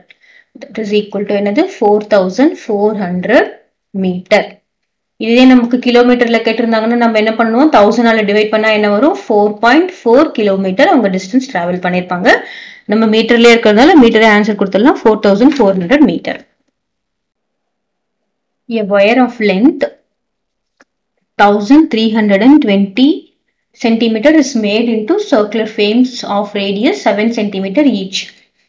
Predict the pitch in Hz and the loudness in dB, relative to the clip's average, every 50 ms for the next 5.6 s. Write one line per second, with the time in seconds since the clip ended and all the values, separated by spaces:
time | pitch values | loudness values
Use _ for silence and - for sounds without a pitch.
0 | _ _ - 214 208 - 247 247 226 196 202 190 190 202 208 196 - - 208 196 | _ _ -10 -8 -4 -2 -2 -2 -2 -2 -2 -2 -2 -2 -2 -4 -4 -6 -12 -10
1 | - - 190 196 196 - 202 220 240 240 226 202 202 202 190 190 190 226 269 277 | -8 -8 -8 -6 -6 -6 -6 -6 -4 -4 -4 -4 -4 -6 -8 -6 -4 -2 0 0
2 | 254 208 190 196 208 214 208 196 190 185 190 196 202 208 208 196 190 185 - - | 0 -2 -2 -4 -4 -4 -2 -4 -2 -2 -2 -2 -2 -2 -4 -4 -6 -8 -10 -12
3 | - 208 214 247 320 381 - - - 226 214 208 202 196 190 185 185 190 190 196 | -10 -6 -4 -4 -4 -4 -6 -6 -4 -4 -2 -4 -4 -6 -6 -6 -4 -4 -4 -4
4 | 214 240 240 220 208 208 240 254 247 202 202 196 196 190 196 190 190 202 208 208 | -4 -4 -4 -4 -4 -2 -2 -2 -2 -2 -2 -4 -4 -4 -4 -4 -4 -4 -4 -6
5 | 208 - - - - _ _ - 214 214 208 202 | -6 -8 -12 -12 -14 _ _ -16 -10 -8 -6 -6